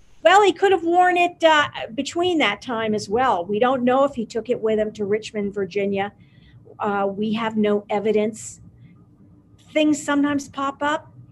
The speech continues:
maybe eventually, but we do know that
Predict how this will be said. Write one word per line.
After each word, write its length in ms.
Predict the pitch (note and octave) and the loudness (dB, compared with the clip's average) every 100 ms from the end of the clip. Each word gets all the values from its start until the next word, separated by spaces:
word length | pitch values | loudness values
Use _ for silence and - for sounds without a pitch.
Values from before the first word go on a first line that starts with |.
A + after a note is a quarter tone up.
| _ _ G#3+ | _ _ 0
maybe 300 | A#3+ B3+ C4 | 2 2 0
eventually, 680 | A3+ A#3+ B3+ C#4 C#4+ D4 - - - - - | 2 0 -2 0 0 0 -4 -20 -20 -20 -2
but 220 | C4+ - | 0 2
we 120 | C#4+ | 0
do 280 | A#3+ D4 F4 | 0 2 2
know 380 | F4+ C#4 C4+ C4+ | 4 4 4 2
that 480 | G#3+ A#3 A3 G#3+ | 2 -2 0 -2